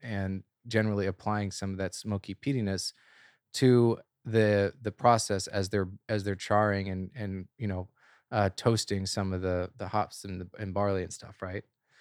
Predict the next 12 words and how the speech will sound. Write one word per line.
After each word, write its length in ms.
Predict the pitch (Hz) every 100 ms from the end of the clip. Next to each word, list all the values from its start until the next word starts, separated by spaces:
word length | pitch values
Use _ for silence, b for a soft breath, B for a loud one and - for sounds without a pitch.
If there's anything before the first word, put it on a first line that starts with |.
| b b
So 120 | - 127
that's 240 | 151 175
where 120 | 196
that 160 | 165 120
comes 240 | 123 135
from. 220 | - - - _ _ -
Um, 500 | 113 104 101 98 101 -
and 380 | 117 107 104 98
a 100 | 117
lot 300 | 110 120 131
of 160 | 117
the 360 | 113 110 104 104